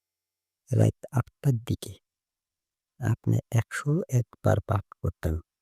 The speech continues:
আমি আবারও বলতেছি, আপনি সিদ্ধ করার জন্য রাত আটটার দিকে শনি অথবা মঙ্গলবারে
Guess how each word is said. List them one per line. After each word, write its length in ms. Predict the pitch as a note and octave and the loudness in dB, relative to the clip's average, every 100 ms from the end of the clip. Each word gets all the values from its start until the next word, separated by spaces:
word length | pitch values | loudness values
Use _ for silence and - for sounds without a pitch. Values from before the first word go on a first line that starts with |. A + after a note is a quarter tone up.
| - | 0
আমি 180 | G2+ G#2+ | 4 6
আবারও 300 | G#2+ A2 A#2 | 6 4 2
বলতেছি, 480 | B2 B2 B2 - - C3 | 4 4 4 0 2 4
আপনি 240 | A2 A#2 | 4 2
সিদ্ধ 380 | - - G#2+ - B2+ C3+ - | 2 0 0 0 2 2 2
করার 300 | B2+ B2 A#2+ | 4 6 6
জন্য 220 | B2 C3 C3 | 4 4 4
রাত 260 | B2+ A2 - | 4 2 0
আটটার 340 | A2 _ A#2+ B2 | -4 _ -2 0
দিকে 220 | B2 D3 C#3+ | 0 2 0
শনি 300 | - G#2+ G#2+ | 2 2 2
অথবা 280 | G2 A#2 C3+ | 2 2 4
মঙ্গলবারে 640 | B2+ A#2 A2+ G#2 A2 C#3 | 4 4 4 4 4 2